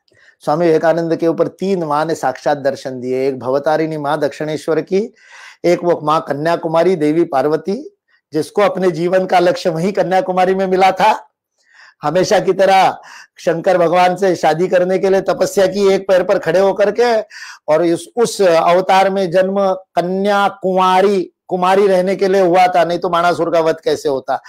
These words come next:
तो नारद जी ने शादी नहीं होने दी। वो कथा मैं नहीं बताऊंगा। तो कन्याकुमारी ने कहा, "मैं शादी करना चाहती थी, भोले भंडारी भी तैयार थे, मियाँ बीबी राजी,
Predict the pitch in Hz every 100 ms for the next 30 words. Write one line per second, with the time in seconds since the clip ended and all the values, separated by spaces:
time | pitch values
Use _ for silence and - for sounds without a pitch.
0 | - - - 165 160 165 160 165 165 151
1 | 143 147 147 139 135 131 233 269 _ _
2 | _ _ _ _ _ _ _ _ 147 151
3 | 151 160 160 165 180 175 165 156 151 143
4 | 156 156 160 160 165 165 170 165 175 175
5 | 165 151 170 170 170 175 170 160 180 185
6 | 147 151 165 165 170 180 175 175 170 175
7 | 175 190 185 165 165 175 165 165 185 160
8 | 151 180 208